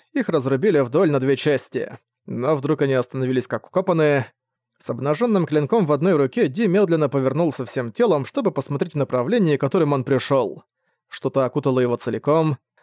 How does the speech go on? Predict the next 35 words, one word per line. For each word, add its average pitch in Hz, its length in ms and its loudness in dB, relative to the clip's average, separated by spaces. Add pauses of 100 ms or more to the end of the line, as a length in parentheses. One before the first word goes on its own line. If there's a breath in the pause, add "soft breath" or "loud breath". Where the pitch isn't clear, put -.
(100)
а 127 160 0
левая 131 340 4
рука 110 280 -2
задохнулась 143 560 0
от 143 120 -2
изумления. 131 760 0 (580)
Из 117 220 -4
глубин 131 420 0
темноты 156 440 -2
поднимались 139 560 0
жуткие 139 340 -4
миазмы, 147 680 0
вдохнув 139 440 -4
которые 156 400 2
можно 143 300 0
было 143 360 2
умереть 156 320 0
или 143 100 2
покалечиться. - 880 -2 (640)
В 120 240 -2
них 127 200 -2
была 120 240 0
мощь, 131 300 0
абсолютно 175 460 -2
не 196 120 2
похожая 160 460 0
на 139 80 0
тех 131 180 -2
трех 135 240 -2
рыцарей, 135 380 -2
которых - 360 -2
охотник 170 380 0
повстречал 135 460 -2
на 127 100 -2
поверхности, 143 800 0